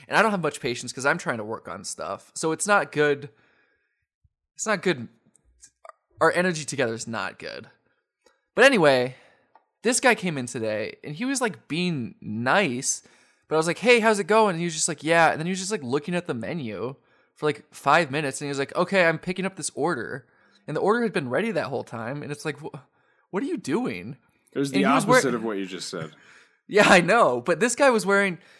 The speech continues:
Speaker 1: this guy had on a Blue Lives Matter hat. And I
Speaker 2: Oh,
Speaker 1: was like,
Speaker 2: no.
Speaker 1: "I can't imagine."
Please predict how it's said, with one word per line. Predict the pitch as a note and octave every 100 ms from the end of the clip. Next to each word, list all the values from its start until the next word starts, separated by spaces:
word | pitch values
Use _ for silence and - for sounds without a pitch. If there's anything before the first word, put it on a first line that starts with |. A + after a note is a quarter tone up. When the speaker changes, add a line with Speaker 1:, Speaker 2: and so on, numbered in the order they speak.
| _
Speaker 1:
this | -
guy | C#4
had | C#4+
on | A3+ A3
a |
Blue | D3+ A#2+ D3 G#3
Lives | A3 G3+ F#3+
Matter | B2+ B2+ D3 A#2+
hat. | C3 - F2+ - _ _ _ _ _ _ _ _ _
And | -
I | F3
Speaker 2:
Oh, |
Speaker 1:
was | G3
like, | G#3+
Speaker 2:
no. | D#3+
Speaker 1:
"I | A3
can't | A#3+ - E4 D4
imagine." | G3 F3 D#3 D#3 D#3 - A#2+ A2 D#3